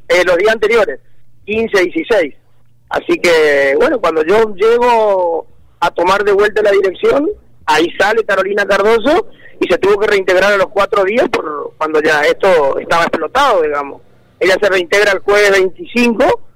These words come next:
cuando también tiene conocimiento de que estaba dando vuelta,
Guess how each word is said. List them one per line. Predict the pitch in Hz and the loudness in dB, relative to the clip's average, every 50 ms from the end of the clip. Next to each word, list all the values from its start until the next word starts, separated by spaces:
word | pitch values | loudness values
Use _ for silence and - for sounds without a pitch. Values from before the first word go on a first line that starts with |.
| - - - - - | -20 -20 -20 -8 -4
cuando | 175 165 165 160 160 151 151 147 147 143 139 143 | -2 -2 -2 0 0 2 2 2 2 2 0 0
también | - 156 156 165 185 185 | -2 0 0 0 0 0
tiene | 180 196 190 190 190 | 0 0 -2 -2 -2
conocimiento | 185 175 175 165 - 170 165 170 175 185 202 - 175 | -2 0 -2 -2 -2 -2 -2 0 0 0 0 0 0
de | 202 214 - | 0 0 -2
que | - 143 | -6 -6
estaba | - - 165 175 175 | -4 -2 0 0 2
dando | 170 170 175 180 175 | 0 0 0 0 2
vuelta, | 165 165 170 190 - - - - 160 143 139 139 | 2 2 2 0 0 -2 -2 -2 -2 -4 -6 -8